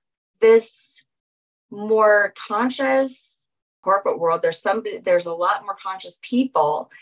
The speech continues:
and they are caring about the well-being of their employees. They're caring about what's behind the products. And that really makes a difference for a consumer like me.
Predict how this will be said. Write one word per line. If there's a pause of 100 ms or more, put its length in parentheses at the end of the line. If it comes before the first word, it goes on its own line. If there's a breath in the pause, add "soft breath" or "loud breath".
(260 loud breath)
and
they (100)
are (220)
caring
about (540)
the
well-being
of
their
employees. (460 loud breath)
They're
caring
about
what's
behind
the
products. (220)
And (220)
that
really
makes
a
difference
for
a
consumer
like
me.